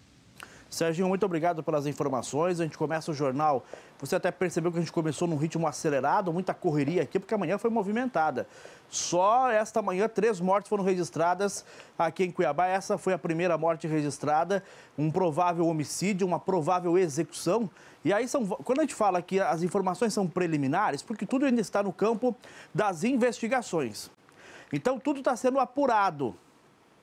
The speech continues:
O que acontece? Pode ser um homicídio, pode ser uma execução, pode ser um latrocínio. Pode ser uma execução, por quê?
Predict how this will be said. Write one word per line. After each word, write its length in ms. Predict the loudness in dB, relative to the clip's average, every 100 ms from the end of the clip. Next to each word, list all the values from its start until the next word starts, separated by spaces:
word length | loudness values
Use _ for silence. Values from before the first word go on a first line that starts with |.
| _ _ _ _ -8
O 80 | -6
que 160 | 0
acontece? 560 | 0 0 -2 0 -2 -2
Pode 320 | 0 0 0
ser 240 | -2 0 0
um 120 | -2
homicídio, 680 | -4 -4 0 0 0 -2 -4 -12 -20 -20 -8
pode 260 | 0 0 0
ser 140 | 0
uma 180 | 0 2
execução, 800 | 2 2 0 -2 0 2 2 0 -8 -20 _ _
pode 400 | 2 2 2 0
ser 320 | -2 2 2 2
um 100 | 2
latrocínio. 840 | 0 0 -2 0 0 0 0 -4 -10 -20 -20 -20 _ -20 -20 -20 _
Pode 240 | 0 0 2
ser 140 | 0
uma 120 | 2
execução, 560 | 0 0 -4 -2 0 0
por 240 | 0 0
quê? 280 | 0 -4 -4